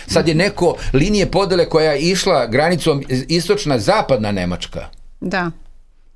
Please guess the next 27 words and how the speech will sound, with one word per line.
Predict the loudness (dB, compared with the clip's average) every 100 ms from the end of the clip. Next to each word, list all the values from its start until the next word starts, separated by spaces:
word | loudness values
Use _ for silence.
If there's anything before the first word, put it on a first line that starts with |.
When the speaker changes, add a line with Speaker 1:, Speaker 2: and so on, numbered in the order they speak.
| _
Speaker 1:
Tu | 0
Speaker 2:
Sad | 2
je | 4
Speaker 1:
granicu | 4 4 4
je |
Speaker 2:
pomerio | 4 4 2
Speaker 1:
ukinuo, | 2 4 2 2 -6 -16 -18 -20 _ 0
Speaker 2:
na | 2
Speaker 1:
ali | 4
je |
Speaker 2:
istok. | 4 2
Speaker 1:
zato, | 4 2 0 -6 -6 -4 0
a, | 2 2 2
doveo | -2 0 2 4 4 2
tu | 2 0
liniju | 2 0 2
podele | 2 2 4 2 2
na | 0 2
granicu | 2 2 0 0
Rusije | 0 0 0 2 2 2
i | 0
Belorusije | 2 2 2 0 0 -2
sa | 0 0 2 0 -2 -8 -2
ostalim, | -2 0 -2 -2 -4 -14 -4
ostalim | -4 -2 -2 0
evropskim | 0 -2 -6 -6 -4
zemljama. | -4 -4 -8